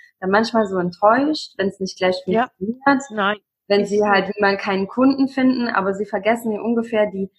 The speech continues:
Speaker 1: einhundert anderen Möglichkeiten, Kunden zu finden. Und
Speaker 2: Ja.
Speaker 1: nur auf diese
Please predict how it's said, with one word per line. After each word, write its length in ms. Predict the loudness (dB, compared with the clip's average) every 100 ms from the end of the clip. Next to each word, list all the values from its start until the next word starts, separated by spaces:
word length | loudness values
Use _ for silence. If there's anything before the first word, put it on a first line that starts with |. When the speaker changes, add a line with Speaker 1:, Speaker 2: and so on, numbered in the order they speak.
| _ 0
Speaker 1:
einhundert 540 | 2 4 4 4 2
anderen 420 | 0 2 2 0 0
Möglichkeiten, 800 | -2 -2 -6 0 0 0 -2
Kunden 400 | -2 0 0 -2
zu 120 | -8 -12
finden. 500 | -6 -4 -4 -6 -8 _ _ -20 -20 -10 0
Und 80 |
Speaker 2:
Ja. 140 | 2 2 _ 0
Speaker 1:
nur 160 | 2
auf 120 | 2
diese 500 | 0 -2 2 0 0